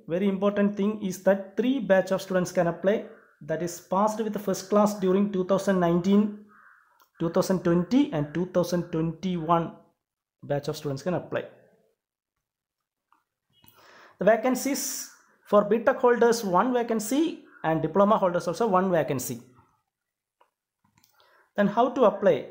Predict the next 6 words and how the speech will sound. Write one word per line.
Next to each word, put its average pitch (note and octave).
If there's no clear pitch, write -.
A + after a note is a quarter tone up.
In D#3+
step A#3
one, G3
nats G#3
portal G3
registration, D3+